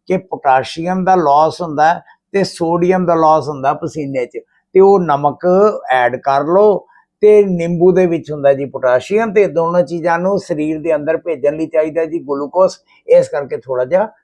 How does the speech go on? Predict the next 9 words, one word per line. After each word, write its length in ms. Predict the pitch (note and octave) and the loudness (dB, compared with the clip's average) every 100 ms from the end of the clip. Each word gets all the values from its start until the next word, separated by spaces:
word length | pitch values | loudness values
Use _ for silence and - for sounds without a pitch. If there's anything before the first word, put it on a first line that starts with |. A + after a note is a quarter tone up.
| _ | _
ਮਿੱਠਾ 320 | C3+ B2+ C#3 C3+ | -10 -6 -2 0
ਪਾ 220 | - B2 | 2 2
ਲਓ, 160 | C#3+ | 2
ਮਤਲਬ 380 | D#3 C#3+ D#3 D3+ | 0 -4 -2 0
ਇਹ 80 | C#3 | 0
ਕਿ 140 | C#3 | 0
ਸ਼ਿਕੰਜਵੀ 420 | E3+ - D3+ C3 C#3 | -2 -2 -4 -4 -4
ਬਣਾ 200 | A#2+ G#2 | -6 -12
ਲਓ। 220 | - | -16